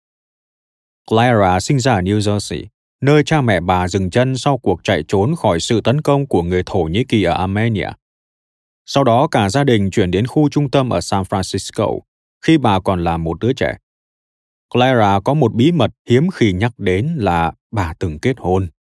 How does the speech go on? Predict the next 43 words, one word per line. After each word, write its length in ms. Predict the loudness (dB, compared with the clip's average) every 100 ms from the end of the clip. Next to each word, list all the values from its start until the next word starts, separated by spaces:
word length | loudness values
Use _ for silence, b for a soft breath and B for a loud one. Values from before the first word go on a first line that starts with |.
| _ _
nhưng 180 | 0 2
người 160 | 4 4
chồng 220 | 2 2
đã 100 | 0
hy 220 | 0 -2
sinh 280 | 0 0 0
trong 180 | 0 -2
chiến 180 | -2 -2
tranh. 180 | -4 -6 _ _ _ _ _ _ _
Vì 140 | -2 2
vậy, 280 | 2 0 -2
khi 200 | 0 2
gặp 160 | 2 -2 -4
Paul 180 | -2 0
Jobs, 580 | -2 -2 -2 -6 -14 -16 _ _ _ _
bà 200 | 0 2
hoàn 380 | 2 2 0 2
toàn 260 | 0 0
có 160 | 0 0
quyền 300 | 2 0 2
bắt 160 | -2 -2
đầu 300 | 0 2 2
một 260 | 0 -4 -2
cuộc 280 | -2 -2 -4
sống 220 | -8 -4
mới. 300 | -4 -4 -6 _ _ _ _ _ _ _ _ _ _ _ _ _ _
Như 160 | 2
nhiều 240 | 4 4 2
người 280 | 0 0 0
từng 240 | -2 -2
đi 140 | -4 -4
qua 200 | -4 -4
chiến 220 | -6 -8
tranh, 220 | -6 -8 -10 _ _ _ _
Paul 240 | 0 0 0
và 160 | -2
Clara 480 | -4 -2 -2 0 -4 -10 _ -2
đã 140 | -2
có 240 | 2 0
quá 260 | 2 0 0 0
nhiều 180 | 0
buồn 300 | 0 -2 -4
vui, 380 | -2 0 0 -2